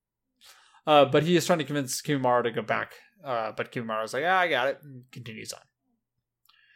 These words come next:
Uh, Jogo is walking up to a cave, and the puppy is following him. The puppy is very cute. It is white.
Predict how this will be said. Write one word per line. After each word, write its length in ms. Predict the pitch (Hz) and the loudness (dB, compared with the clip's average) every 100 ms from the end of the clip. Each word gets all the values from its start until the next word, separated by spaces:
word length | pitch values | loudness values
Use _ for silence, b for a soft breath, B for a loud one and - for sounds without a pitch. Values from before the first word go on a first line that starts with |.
| b b b _ _ _ _ _ _ _ _ _ _ - - - | b b b _ _ _ _ _ _ _ _ _ _ -20 -20 -2
Uh, 240 | 147 139 135 131 - - | 2 4 2 -4 -16 4
Jogo 480 | 180 185 190 180 | 6 10 10 8
is 500 | 170 143 131 120 - | 4 0 0 -4 -6
walking 340 | 147 143 - 143 | 0 2 2 0
up 120 | 120 | -2
to 120 | - | -4
a 60 | 117 | -8
cave, 680 | - 175 151 143 127 - - _ _ _ _ _ 147 | 2 4 4 2 -4 -16 -20 _ _ _ _ _ -2
and 300 | 127 120 117 | 0 0 -4
the 80 | 135 | -4
puppy 380 | 131 139 131 120 | 2 2 2 -6
is 180 | 123 120 | -8 -6
following 420 | 131 117 117 110 | -4 -2 -2 -4
him. 340 | 120 113 113 _ | -6 -6 -8 _
The 60 | - | -6
puppy 280 | 127 127 123 | 0 0 0
is 120 | 117 | -6
very 240 | 113 120 113 | -2 -2 -2
cute. 280 | - 120 110 | -6 -10 -8
It 120 | 120 | -10
is 120 | 117 | -8
white. 380 | 127 117 113 - | -4 -2 -4 -10